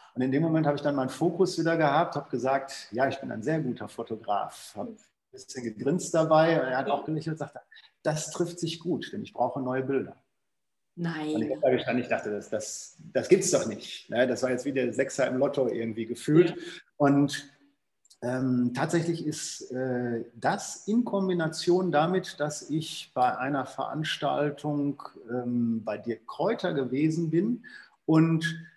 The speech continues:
Speaker 1: ähm, mich da tatsächlich dann beworben habe als Fotograf. Und ich habe beide, ich weiß gar nicht, ich müsste es mal nachgucken, wen ich zuerst fotografiert habe. Ich glaube, das ist nahezu, also fast zeitgleich gewesen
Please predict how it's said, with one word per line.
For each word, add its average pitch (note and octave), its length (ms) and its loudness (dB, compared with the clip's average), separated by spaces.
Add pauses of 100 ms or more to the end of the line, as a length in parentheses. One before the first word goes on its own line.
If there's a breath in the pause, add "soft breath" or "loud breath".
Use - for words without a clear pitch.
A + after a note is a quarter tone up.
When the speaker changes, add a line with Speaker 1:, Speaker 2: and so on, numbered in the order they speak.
(300 loud breath)
Speaker 1:
ähm, C#3+ 600 0
mich C3+ 220 -2
da E3+ 500 -2 (160)
tatsächlich E3 520 -2
dann D#3+ 360 2
beworben C#3+ 380 4
habe B2 200 -2
als B2+ 180 -6
Fotograf. C3+ 840 -4 (220 soft breath)
Und C3 120 -2
ich - 100 -6
habe - 240 -6 (220)
beide, D3 320 4
ich C3 100 -8
weiß E3 200 4
gar D3 80 6
nicht, C#3+ 80 2
ich B2+ 60 -4
müsste E3 160 -4
es - 60 -8
mal C3+ 120 -2
nachgucken, D3+ 500 -2
wen C#3 140 2
ich - 100 -6
zuerst D3 340 -6
fotografiert B2+ 560 -4
habe. C3+ 100 -4
Ich - 80 -8
glaube, D3 180 4
das C3 120 -6
ist - 140 -12
nahezu, D3 840 2 (120)
also A2+ 120 -8
fast - 300 -4
zeitgleich A2 520 0
gewesen A#2 560 0